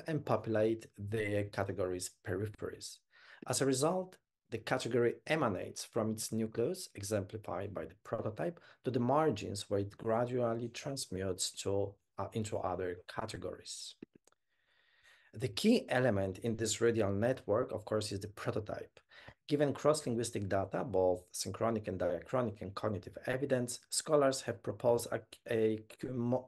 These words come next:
a cumulative set of prototypical interjective features: semantic, pragmatic, phonetic, morphological, and syntactic. Here, I mention properties related to phonetics and morphology, since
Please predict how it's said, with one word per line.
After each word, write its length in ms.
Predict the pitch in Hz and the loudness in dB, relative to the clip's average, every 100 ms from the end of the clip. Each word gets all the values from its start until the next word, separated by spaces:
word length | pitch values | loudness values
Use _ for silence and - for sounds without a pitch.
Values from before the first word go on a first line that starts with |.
| - | -4
a 80 | 107 | -6
cumulative 640 | - 127 135 110 101 101 | -2 2 4 2 2 -4
set 340 | - 110 104 - | 0 4 4 2
of 200 | 104 101 - | -2 -4 -4
prototypical 720 | 107 104 - - - 92 92 - | -2 -2 -4 -10 -2 0 0 -2
interjective 520 | 110 101 92 - 90 - | -4 -2 -2 -6 -10 -6
features: 520 | 131 110 - - - - - - | -6 -6 -8 -10 -10 -12 -20 -8
semantic, 640 | - 107 113 143 160 170 - | -4 2 2 2 0 -6 -4
pragmatic, 640 | 143 131 110 98 98 101 | -2 0 2 2 0 -6
phonetic, 580 | - 113 104 90 101 104 | 0 2 2 0 -2 -2
morphological, 840 | 98 104 104 92 87 90 92 90 98 | -2 0 2 2 0 -4 -4 -4 -4
and 100 | 90 | -8
syntactic. 800 | - 101 - 110 107 - - - _ - - - - _ | -8 -8 -6 -6 -6 -14 -18 -20 _ -20 -20 -20 -20 _
Here, 580 | - 190 139 107 208 - - | 0 6 8 8 4 -4 0
I 120 | 113 | 4
mention 540 | 113 131 131 139 123 - _ _ _ | 4 4 2 -2 -2 -6 _ _ _
properties 640 | - 143 - - - 107 - | 0 2 2 -2 -6 -4 0
related 460 | 110 110 110 107 - - | 4 4 2 -2 -4 -4
to 280 | 107 101 98 | 0 2 2
phonetics 600 | - 95 107 131 - - | -2 0 0 -2 -6 -6
and 160 | 101 | -4
morphology, 720 | 90 87 - 135 101 87 113 - - | -2 -4 4 6 6 2 -6 -8 -14
since 280 | - - 107 | -6 -2 -2